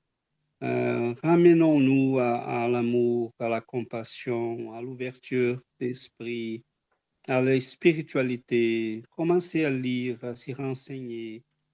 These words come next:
à chercher les réponses. On vous conseille fortement de lire les livres qu'on a parlé dans cette émission. Euh, vous allez trouver les réponses. Vous allez trouver un moyen de comprendre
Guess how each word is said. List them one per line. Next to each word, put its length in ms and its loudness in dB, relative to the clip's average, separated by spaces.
à 160 -10
chercher 600 -2
les 100 -2
réponses. 880 -6
On 120 -6
vous 140 -8
conseille 640 -4
fortement 640 -6
de 80 -4
lire 420 -6
les 140 -8
livres 420 -14
qu'on 140 -12
a 80 -12
parlé 580 -12
dans 200 -16
cette 240 -18
émission. 640 -16
Euh, 340 -8
vous 220 -4
allez 200 0
trouver 460 -2
les 140 -2
réponses. 800 -12
Vous 220 -10
allez 200 -2
trouver 640 6
un 140 2
moyen 600 2
de 360 -12
comprendre 960 -4